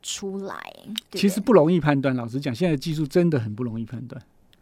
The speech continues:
Speaker 1: 哇，这样很怕欸，会被很多的这种你要在荧幕上的工作 <laughs> 都会被取代。
Speaker 2: 那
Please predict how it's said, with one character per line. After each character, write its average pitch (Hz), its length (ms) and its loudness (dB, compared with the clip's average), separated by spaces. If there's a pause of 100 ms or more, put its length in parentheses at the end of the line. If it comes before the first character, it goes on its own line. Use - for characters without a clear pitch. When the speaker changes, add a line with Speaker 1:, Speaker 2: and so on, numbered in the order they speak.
(180)
Speaker 1:
哇， 339 500 -8
这 - 100 0
样 381 200 -6
很 226 300 -6
怕 330 420 -6
欸， 202 260 -4
会 262 180 -4
被 330 220 0 (120)
很 208 340 -6
多 285 200 0
的 220 300 0
这 247 160 -6
种 190 240 -4
你 185 40 -6
要 240 260 0
在 247 180 -2
荧 214 180 -4
幕 233 200 -2
上 226 200 -4
的 202 80 -4
工 220 240 0
作 240 320 4 (180)
<laughs> - 220 -10
都 277 140 0
会 277 140 -6
被 247 160 -6
取 - 360 -10
代。 - 360 -12
Speaker 2:
那 175 120 2